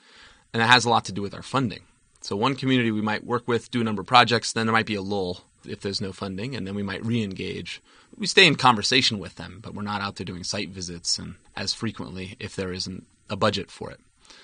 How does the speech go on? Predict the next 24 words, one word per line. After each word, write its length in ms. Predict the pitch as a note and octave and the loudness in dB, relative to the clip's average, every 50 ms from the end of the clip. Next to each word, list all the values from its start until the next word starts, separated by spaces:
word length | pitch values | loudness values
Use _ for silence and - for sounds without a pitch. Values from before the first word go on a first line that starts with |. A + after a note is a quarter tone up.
| - - - _ _ _ _ _ _ _ - | -20 -20 -20 _ _ _ _ _ _ _ 0
But 220 | B2 A2+ A2+ - - - | 2 2 2 0 -2 -2
I 120 | G2+ A#2 | -2 0
don't 240 | G#2+ C3+ C#3+ C#3+ B2 | 0 0 0 0 -2
think 260 | - - C3+ B2+ - | -2 -2 -2 -2 -2
that 100 | - A#2 | -4 -4
we've 180 | G2 A#2 G2 A2+ | -4 -2 -2 0
ever 420 | G#2+ G#2 F#2 G#2+ G#2 G2 F#2+ F#2 - - _ _ _ _ _ | 0 0 0 0 0 0 -2 -4 -8 -14 _ _ _ _ _
said, 280 | - - - G2+ F#2 F#2+ | -8 -4 -2 -2 2 4
"No, 100 | A2 A2 | 6 6
we're 100 | A2 A2+ | 6 6
not 180 | A2 G#2 G2 G#2 | 4 2 0 -2
gonna 160 | G2+ G2 F#2+ | -6 -6 -4
work 220 | F#2+ F#2+ F#2 - | -4 -6 -6 -6
with 100 | G2 F2 | -8 -10
this 140 | - F2 - | -8 -8 -8
community 520 | - - F#2+ F2+ F#2 F#2 F2 E2 F2 F2 - - | -8 -6 -8 -6 -6 -6 -8 -8 -10 -12 -10 -8
anymore 360 | F2 F2 E2+ E2+ - - - - _ _ _ _ _ _ _ _ _ _ - | -8 -6 -6 -6 -8 -10 -12 -16 _ _ _ _ _ _ _ _ _ _ 0
on 140 | - G#2+ G2+ | 2 2 2
anything." 360 | G2 F#2+ F2+ - F2 E2 E2 - _ _ _ _ _ _ _ _ _ _ _ _ _ _ _ _ _ _ - | 0 -2 -4 -8 -10 -10 -10 -14 _ _ _ _ _ _ _ _ _ _ _ _ _ _ _ _ _ _ -10
We've 100 | - F#2 | -6 -4
never 180 | G#2 G2+ F#2 | -4 -4 -4
reached 260 | F2+ F2+ F2+ - - - | -4 -4 -4 -2 -2 -2
that 180 | D#2 - - | -2 -4 -6
point, 240 | - - - C2 | -8 -10 -10 -10